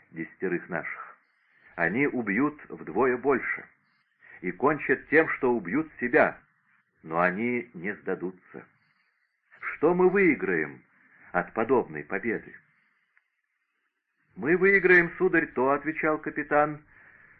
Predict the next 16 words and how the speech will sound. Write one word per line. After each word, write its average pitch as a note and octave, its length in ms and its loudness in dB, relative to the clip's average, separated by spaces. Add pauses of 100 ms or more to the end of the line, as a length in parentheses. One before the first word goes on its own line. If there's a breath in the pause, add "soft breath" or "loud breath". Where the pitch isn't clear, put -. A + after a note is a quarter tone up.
(160 soft breath)
что A#2 160 4
оградим C3 540 2
себя D3+ 200 4
от D3 140 0
позора, C#3+ 480 2
который A2 420 0
неминуемо B2 580 0
пал D3 280 2
бы D3+ 140 -2
на D3 100 -2
нас, D3 220 0 (540 soft breath)
если C3 380 0
бы B2+ 120 2
восемьдесят A2+ 720 0
королевских A#2+ 680 2
гвардейцев F#2+ 640 0